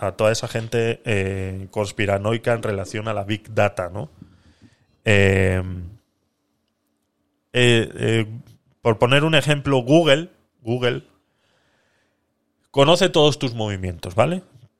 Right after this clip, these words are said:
Pero cuando digo que conoce todos tus movimientos, conoce todos tus movimientos. O sea, es capaz de rastrearte a través del G P S de tu móvil dónde has estado y dónde has dejado de estar. Si tú no lo eliminas,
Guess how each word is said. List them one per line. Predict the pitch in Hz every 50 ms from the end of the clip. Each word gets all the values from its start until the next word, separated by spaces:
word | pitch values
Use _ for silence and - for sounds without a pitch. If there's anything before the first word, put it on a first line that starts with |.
| _ _
Pero | 113 107 107 104
cuando | 117 110 113 123
digo | 143 147 185 180
que | 180 170
conoce | - 147 143 165 156 165 143
todos | - - 151 147 143 135 -
tus | 139 127 120
movimientos, | 123 123 120 120 123 143 151 147 143 - 165 - -
conoce | - 113 113 131 - 165 156
todos | - _ _ _ - 175 175 160 131 110 101 - - _
tus | - 117 107
movimientos. | 101 101 98 95 95 92 95 90 85 80 - - - _ - - _ _
O | -
sea, | - 110 107 117
es | 131 -
capaz | - 147 135 - 147 147
de | 135 135 123
rastrearte | - - 110 101 - - 113 113 120 135 156 156 - 170
a | 160
través | - - 113 117 123
del | 123 131 120
G | - - 120
P | - - 117 123
S | 123 - 123
de | 120 120
tu | 117 123 120
móvil | 131 143 160 165 180 175 156 123
dónde | 123 123 127 131
has | 127 117 -
estado | 110 - - 160 160 165 160 165 160
y |
dónde | 135 123 123 120 131
has | 127 117
dejado | 120 113 - 123 127 127
de | 123
estar. | 117 - - - 160 175 175 - - _ _ _ _ _ _ _ _ _
Si | - - 127 -
tú | - - 156 156
no | 151 151
lo | 147 143 139
eliminas, | 139 135 131 131 131 143 156 156 151 120 110 - - - -